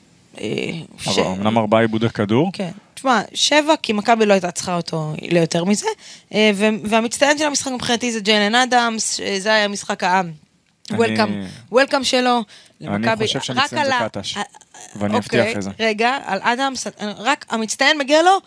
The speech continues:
Speaker 1: רק על המסירה שם במתפרצת לסורקין דרך הלוח, אה, מהלך העונה עד עכשיו.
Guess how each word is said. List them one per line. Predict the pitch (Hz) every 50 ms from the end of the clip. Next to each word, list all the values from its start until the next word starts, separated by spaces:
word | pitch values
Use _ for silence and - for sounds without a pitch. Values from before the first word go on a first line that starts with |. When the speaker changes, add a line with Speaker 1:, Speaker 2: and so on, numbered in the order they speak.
| - - - - - _ -
Speaker 1:
רק | 202 233 247 -
על | 254 226
המסירה | 220 208 202 - - 202 196 196 208
שם | 202 - 190 180
במתפרצת | 175 165 170 165 - - 170 165 180 196 - 202 180 -
לסורקין | 175 170 - - 202 190 175 - 190 175 180
דרך | 185 180 180 175 - -
הלוח, | 170 196 233 269 277 285 277 - - - _ - - - - - - -
אה, | - 202 196 190 185 180 175 175 202 185 156 160 - _ _ 202
מהלך | 214 220 226 247 240 254
העונה | 254 233 220 214 220 214
עד | 220 202
עכשיו. | 185 - - - 190 180